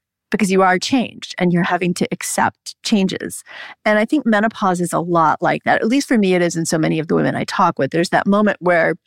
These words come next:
someone said to me recently, she looked in the mirror and she said, "Wait, when did my mom or my grandmother show up?" Right? I mean, she still looks quite youthful, but it was her own inner perception of that.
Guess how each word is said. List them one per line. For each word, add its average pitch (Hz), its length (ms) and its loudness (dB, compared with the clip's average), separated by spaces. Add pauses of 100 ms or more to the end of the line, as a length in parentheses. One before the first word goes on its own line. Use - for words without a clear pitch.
(760)
someone 202 320 2
said 185 160 0
to 190 80 -2
me 175 100 -2
recently, 160 640 -2 (460)
she 240 160 2
looked 208 220 2
in 202 80 4
the 185 40 4
mirror 190 240 4
and 131 160 -2
she 208 120 -6
said, 226 160 0
"Wait, 403 240 0
when 214 180 2
did 311 100 2
my 262 140 4
mom 240 320 2
or 196 60 0
my 180 120 -4
grandmother 208 480 2
show 156 280 0
up?" 107 240 2
Right? 202 280 0 (480)
I - 60 -8
mean, 220 100 4
she 220 120 -2
still 233 180 2
looks - 340 -2 (380)
quite 165 300 0
youthful, 180 500 2 (100)
but - 120 2
it 196 80 0
was 196 180 0
her - 240 -2
own 180 220 0 (180)
inner 175 260 0
perception - 680 -4
of 123 140 -6
that. 117 280 2